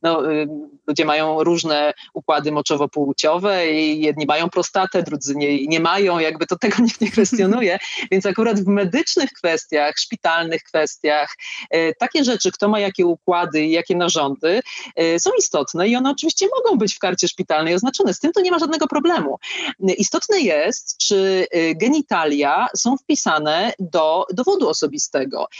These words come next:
Czy kupując bilet lotniczy musisz deklarować, jakie masz genitalia?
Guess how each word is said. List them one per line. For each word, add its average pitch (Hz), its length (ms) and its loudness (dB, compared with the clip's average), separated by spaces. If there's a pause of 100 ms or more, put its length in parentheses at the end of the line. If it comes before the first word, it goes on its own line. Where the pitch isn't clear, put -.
(160)
Czy 233 240 0
kupując 233 460 0
bilet 226 260 0
lotniczy 190 800 0
musisz 196 320 2
deklarować, 202 540 0
jakie 156 180 0
masz 190 140 2
genitalia? 240 680 0